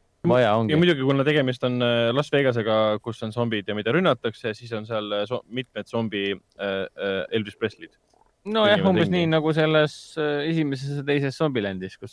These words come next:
Speaker 1: olid ka ju erikostüümides zombid ringi jooksmas nii-öelda.
Speaker 2: No jah, täpselt nii. Aga jaa, ta näeb välja nagu Zack Snyderi film. Hästi palju siukseid, ähm, suurejoonelisi stseene on filmis.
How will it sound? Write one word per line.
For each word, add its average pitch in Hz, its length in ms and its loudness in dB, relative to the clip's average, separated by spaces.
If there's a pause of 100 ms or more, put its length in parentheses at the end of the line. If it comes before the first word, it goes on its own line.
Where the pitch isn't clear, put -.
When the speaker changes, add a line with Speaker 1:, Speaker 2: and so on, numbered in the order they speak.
Speaker 1:
olid 104 180 -6
ka 107 120 -2
ju 95 300 -4
erikostüümides 113 920 -2
zombid 104 280 -2
ringi 95 240 -4
jooksmas 90 320 -6
nii-öelda. 80 380 -10 (320)
Speaker 2:
No 143 160 4
jah, 123 180 2
täpselt 113 340 -2
nii. 120 200 2 (680)
Aga 127 300 4
jaa, 202 160 4
ta 151 80 4
näeb 160 100 4
välja 175 220 4
nagu 139 120 4
Zack 175 200 2
Snyderi 147 320 0
film. 117 220 -4 (180)
Hästi 131 240 -8
palju 135 240 0
siukseid, 117 720 -4
ähm, 113 380 0 (100)
suurejoonelisi 120 960 2
stseene 107 400 -2
on 98 100 -10
filmis. 104 380 -8